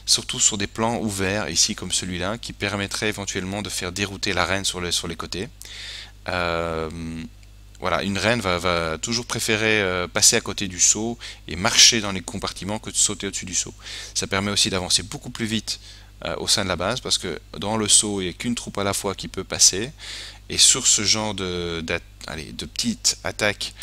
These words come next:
c'est ce, ce genre de détails qui vont, qui vont faire le, la différence,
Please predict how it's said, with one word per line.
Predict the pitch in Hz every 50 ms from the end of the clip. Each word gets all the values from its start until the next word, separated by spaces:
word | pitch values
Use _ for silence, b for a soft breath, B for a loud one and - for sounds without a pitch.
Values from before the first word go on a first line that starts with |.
| B B B B B B B B
c'est | - - - 101
ce, | - - 107 95 90
ce | 85 - - 101
genre | 107 107
de | 95 92
détails | 90 90 107 - - 104 104 101
qui | - -
vont, | 90 92 87 87
qui | - -
vont | 90 92 87
faire | - - 95 92 90
le, | 82 78 76 73 73 73
la | 76 78
différence, | 78 78 - - 78 80 95 113 127 - -